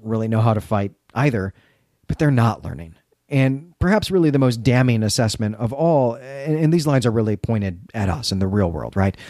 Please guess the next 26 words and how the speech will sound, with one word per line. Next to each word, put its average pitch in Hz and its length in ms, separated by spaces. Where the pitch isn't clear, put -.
The 147 100
most 156 180
damning 175 300
assessment 127 420
of 120 60
all 127 320
is 131 160
that 135 140
after 143 320
the 135 80
Second 123 340
World 104 160
War 92 340
and 107 280
the 123 160
Korean 123 500
War, 87 320
Americans 139 560
allowed 117 460
their 117 160
army 127 300
to 131 100
become 135 560
nothing 135 340
more 143 320
than 131 160